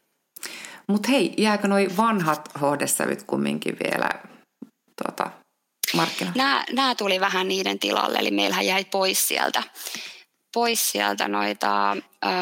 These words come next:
Speaker 2: muutamia hohde-, esimerkiksi ne kynät, mut nää ei tullut nyt niiden tilalle, niiden, meillähän on ihanat tämmöset bronzers-sävyt, elikkä nää tämmöset,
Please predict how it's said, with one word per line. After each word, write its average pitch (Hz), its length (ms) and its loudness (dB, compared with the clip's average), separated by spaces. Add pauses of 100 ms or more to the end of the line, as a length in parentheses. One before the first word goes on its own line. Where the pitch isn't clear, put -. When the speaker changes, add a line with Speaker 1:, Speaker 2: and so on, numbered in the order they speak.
(140)
Speaker 2:
muutamia 190 640 0 (220)
hohde-, 185 400 -2
esimerkiksi 190 340 -2
ne 175 40 -2
kynät, 202 540 0 (640)
mut 185 320 -2
nää 208 240 2
ei 214 80 0
tullut 226 360 0
nyt 208 180 -2
niiden 226 420 2
tilalle, 104 440 2
niiden, 104 520 -2 (380)
meillähän 104 500 0
on - 200 -2 (100)
ihanat 190 400 0
tämmöset - 360 -2
bronzers-sävyt, - 1600 0
elikkä - 380 -2
nää - 200 -2
tämmöset, - 460 -6